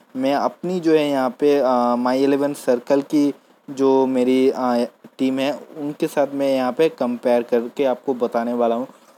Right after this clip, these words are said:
कि मेरी टीम से वो कितना अच्छा टीम जो है, अ, प्रोवाइड करता है या फिर, अ, किस किस टीम अच्छी है, जो कि फ्री की टीम अच्छी होती है या फिर जो पेड टीम प्रोवाइड करता है उसकी अच्छी होती है।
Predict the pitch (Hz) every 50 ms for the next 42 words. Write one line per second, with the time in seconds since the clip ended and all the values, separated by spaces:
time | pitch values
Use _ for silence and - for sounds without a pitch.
0 | _ _ - - 156 147 147 147 143 139 139 147 147 - 160 156 151 - - 151
1 | 143 143 147 139 - - - - 147 147 139 135 - - 143 135 - 139 139 139
2 | 131 135 139 139 135 131 127 123 123 117 - - 123 123 120 127 123 123 - -
3 | 123 110 - - 131 135 143 143 139 127 127 120 117 113 - 139 135 135 - -
4 | _ _ _ _ _ - 131 127 123 123 123 123 123 123 127 - _ - 170 165
5 | - - 180 175 - - 156 - - _ - 131 135 131 127 123 123 - - 139
6 | 135 127 123 123 120 - 135 123 - - - 127 131 131 127 - 147 135 143 143
7 | 143 143 139 139 - - 143 143 139 - 151 147 151 151 151 _ _ _ _ -
8 | 127 123 127 131 131 131 131 135 131 135 135 131 120 - - 139 143 143 139 -
9 | - 143 135 131 - 127 123 120 123 117 117 - 123 113 - - 131 127 120 131
10 | 127 - - - 143 131 117 - - - 117 110 107 104 - 113 113 113 104